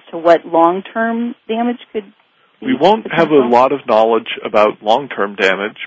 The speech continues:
Speaker 2: because it's only a three-month study. But, um, and so that would be difficult to say for
Speaker 1: Sure,
Speaker 2: sure.
Speaker 1: sure, I
Speaker 2: But there have
Speaker 1: understand.
Speaker 2: been, it, D M S A has been used for many years, and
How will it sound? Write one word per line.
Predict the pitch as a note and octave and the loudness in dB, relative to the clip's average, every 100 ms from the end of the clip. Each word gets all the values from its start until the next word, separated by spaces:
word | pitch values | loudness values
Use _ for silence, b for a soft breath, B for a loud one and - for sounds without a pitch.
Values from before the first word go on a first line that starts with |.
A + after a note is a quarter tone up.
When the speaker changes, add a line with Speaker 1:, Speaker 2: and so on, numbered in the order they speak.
| - | -18
Speaker 2:
because | G2+ G#2+ G2+ - - _ _ | -10 -4 -4 -6 -20 _ _
it's | - - | -14 -10
only | A2+ A2+ G#2+ | -8 -6 -6
a | - | -6
three-month | B2 A2 G2+ - | -6 -4 -6 -6
study. | - D3+ G#2 - _ _ B B B _ | 0 0 0 -6 _ _ B B B _
But, | A2+ A2 G2 - | 0 0 0 -8
um, | A2 A2+ A#2 _ - | -8 -8 -10 _ -12
and | A2+ A2 | -12 -6
so | A#2+ | -2
that | A2+ B2 | 0 0
would | A2 | -4
be | G#2+ | -12
difficult | - - A2+ - A2 | -12 -12 -8 -4 -6
to | - - | -8 -2
say | A2+ G#2 - | -2 -2 -2
for | |
Speaker 1:
Sure, | - F#3+ | 2 4
Speaker 2:
sure. | D#3+ G#2+ - - - | 4 0 -6 -20 -4
Speaker 1:
sure, | G#3 E3 | 0 2
I | |
Speaker 2:
But | A2+ - | 2 2
there | A2 B2 | 0 2
have | B2 | 0
Speaker 1:
understand. | - A#2 A2+ A2 b b _ | 2 0 0 -8 b b _
Speaker 2:
been, | - | -8
it, | - - - | -8 -10 -6
D | C3 | -4
M | C3+ | -2
S | B2+ B2 | -2 2
A | A#2 A#2 | 2 0
has | |
been | G#2+ G#2 | -4 -8
used | G#2+ A2+ A2+ - | -6 -6 -6 -12
for | G2+ | -8
many | F#2+ A2 | -4 -2
years, | B2 A2 A2 A2 A2+ - b b b _ | -2 2 4 2 0 -8 b b b _
and | G2+ G2 | -16 -14